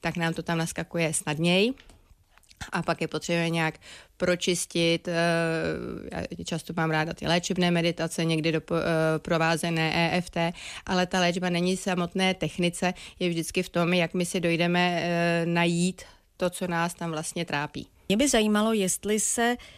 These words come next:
Speaker 2: eh, něco změnilo v tomto století, eh, v postavení muže v rodině. Tedy jací byli ve srovnání otcové dvacátého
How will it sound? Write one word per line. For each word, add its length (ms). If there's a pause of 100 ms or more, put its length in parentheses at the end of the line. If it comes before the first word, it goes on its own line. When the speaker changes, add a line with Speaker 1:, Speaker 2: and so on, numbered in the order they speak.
(140)
Speaker 2:
eh, 220
něco 280
změnilo 760
v 100
tomto 300
století, 1120
eh, 220
v 160
postavení 580
muže 420 (220)
v 80
rodině. 480 (400)
Tedy 540 (360)
jací 340
byli 280 (300)
ve 140
srovnání 640
otcové 480
dvacátého 1080